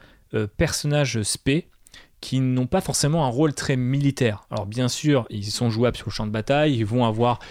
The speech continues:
les effets de buff, euh, sur la table de jeu, et cetera. Mais au premier abord, leur design ne transpire pas forcément S F militaire, comme, euh, le sont, euh, beaucoup de personnages de Warhammer quarante mille.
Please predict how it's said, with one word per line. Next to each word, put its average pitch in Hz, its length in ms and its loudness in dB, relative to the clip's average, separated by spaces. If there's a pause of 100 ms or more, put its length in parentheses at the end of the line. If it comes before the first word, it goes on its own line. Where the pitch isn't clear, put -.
(160)
les 110 200 0
effets 113 220 0
de 110 140 4
buff, 123 480 4 (300)
euh, 101 300 -2
sur 117 220 -4
la 110 100 0
table 107 180 -2
de 110 140 2
jeu, 117 140 2
et 110 60 4
cetera. 113 420 2 (280)
Mais 131 320 4 (300)
au 131 60 4
premier 185 320 4
abord, 131 440 4
leur 113 300 2
design 131 480 2
ne 117 80 4
transpire - 500 -2
pas 151 160 2
forcément 127 600 -2
S 131 200 2
F 120 100 0
militaire, 123 480 2 (300)
comme, 131 260 2
euh, 107 400 4
le 107 160 2
sont, 131 400 2
euh, 107 40 2
beaucoup 110 320 -2
de 127 60 -4
personnages 117 440 0
de 113 80 -2
Warhammer 104 340 0
quarante 107 220 -2
mille. 101 160 -2